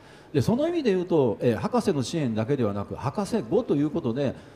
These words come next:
ポスドク支援というところが大事になるだろうということで、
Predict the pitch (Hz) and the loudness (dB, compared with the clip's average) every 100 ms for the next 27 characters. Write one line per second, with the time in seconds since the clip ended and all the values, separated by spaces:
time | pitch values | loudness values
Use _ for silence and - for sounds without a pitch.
0 | - 143 156 247 254 233 277 262 214 165 | -2 -2 0 -4 -4 -4 -4 -4 -2 -2
1 | 143 147 170 233 160 131 151 156 156 151 | -4 -4 -2 -2 0 0 0 -2 -4 -2
2 | 143 113 101 127 127 196 160 147 | 0 0 -2 -4 -4 -4 -2 -2